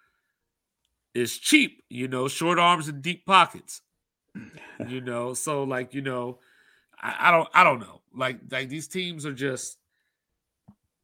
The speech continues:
Speaker 1: th-, they're pissing me off just thinking about this and having this conversation right now. 'Cause, you know, as a Wizard fan, you know, I would love to get my hands on Victor, so to speak.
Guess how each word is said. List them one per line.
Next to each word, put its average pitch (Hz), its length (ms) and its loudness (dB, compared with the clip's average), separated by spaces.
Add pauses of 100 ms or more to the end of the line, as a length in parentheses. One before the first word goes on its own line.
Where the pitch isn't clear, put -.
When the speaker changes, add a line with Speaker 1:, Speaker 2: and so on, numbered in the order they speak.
(200)
Speaker 1:
th-, - 100 -16 (340)
they're 160 200 -2
pissing 196 340 -4
me 131 160 -6
off 107 240 -4
just - 220 -12
thinking 117 240 -10
about 104 320 -10
this 117 180 -6
and 107 80 -14
having 110 300 -6
this 107 120 -12
conversation 107 720 -8
right 104 200 -12
now. 110 200 -8
'Cause, - 180 -12
you 143 100 -6
know, 139 100 -2
as 123 120 0
a 120 40 -6
Wizard 156 360 2
fan, 110 380 -10 (460)
you 127 180 -2
know, 123 220 0 (260)
I - 180 6
would 170 160 0
love 190 440 8
to 151 60 -2
get 143 160 0
my 139 180 4
hands 127 320 -2
on 117 260 -6
Victor, 120 260 -8
so 123 220 -4
to 113 60 -6
speak. 117 400 -6